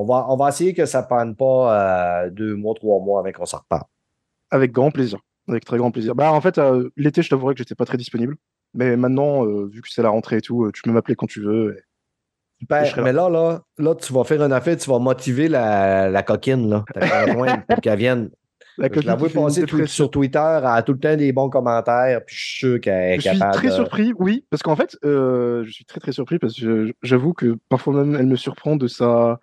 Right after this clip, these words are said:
Speaker 2: elle est très, elle a des analyses très pointues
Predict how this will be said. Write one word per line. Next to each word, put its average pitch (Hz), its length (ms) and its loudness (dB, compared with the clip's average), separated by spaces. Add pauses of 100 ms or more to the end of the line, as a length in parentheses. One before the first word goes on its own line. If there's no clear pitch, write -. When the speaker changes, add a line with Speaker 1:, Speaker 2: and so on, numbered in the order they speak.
(420)
Speaker 2:
elle 131 120 4
est 131 100 0
très, 190 600 0
elle 135 100 2
a 135 60 2
des 135 160 0
analyses 143 320 -2 (140)
très - 220 -4
pointues 185 560 -4